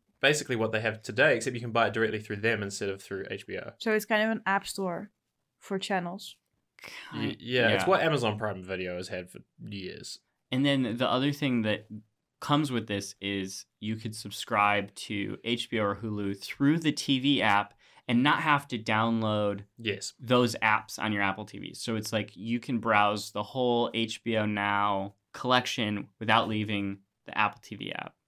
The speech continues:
Speaker 2: I thought, I thought the whole presentation thing about this part was so boring.
Speaker 1: It was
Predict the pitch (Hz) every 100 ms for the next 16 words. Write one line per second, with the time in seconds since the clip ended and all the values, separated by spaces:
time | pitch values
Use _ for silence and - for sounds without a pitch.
0 | _ 220 208 240 240 226 - - 220 233
1 | 226 233 220 190 190 202 - _ - 208
2 | 202 190 175 175 208 190 214 220 214 214
3 | 226 220 - 214 214 190 190 - 185 180
4 | 165 165 196 294 320 - 139 135